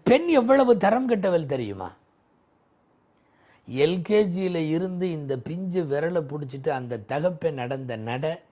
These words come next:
இன்னைக்கு இருக்கிற தானாக மாப்பிள்ளை பார்த்து கொள்ளுகிற பெண்களுக்கு இந்த நன்றி உணர்வு கூடவா இல்லாமல் போய்விட்டது?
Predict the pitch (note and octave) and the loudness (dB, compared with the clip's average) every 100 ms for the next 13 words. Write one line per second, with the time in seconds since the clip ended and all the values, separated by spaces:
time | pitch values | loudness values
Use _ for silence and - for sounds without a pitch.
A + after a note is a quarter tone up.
0 | _ _ - A2 C3 C3+ G3 E3+ E3 D#3+ | _ _ -16 -10 -6 -4 -4 0 0 0
1 | D#3+ _ _ _ _ _ _ _ _ _ | -4 _ _ _ _ _ _ _ _ _
2 | _ _ _ _ - D3 F3+ G#3 G#3+ G#3 | _ _ _ _ -2 4 4 6 4 4
3 | E3+ F3 F3 G#3+ G3+ E3+ E3 D#3 E3 D#3 | 4 2 2 -4 -2 0 0 0 -4 -4
4 | D3+ C#3+ C#3 B2 E3+ G3 F3 D3+ C3 D3 | -2 0 -2 -4 -6 -4 -4 -6 -6 -8
5 | C3+ C3 C3+ F#3 F#3+ G#3+ G3+ F#3+ F3+ F#3 | -6 -6 -6 -4 -4 -4 -4 -4 -4 -2
6 | F#3 F3+ D#3 E3+ E3 D3 B2+ A#2 F#2 E2+ | 0 -2 -2 -4 -4 -6 -8 -8 -8 -10
7 | F2 E2+ | -12 -12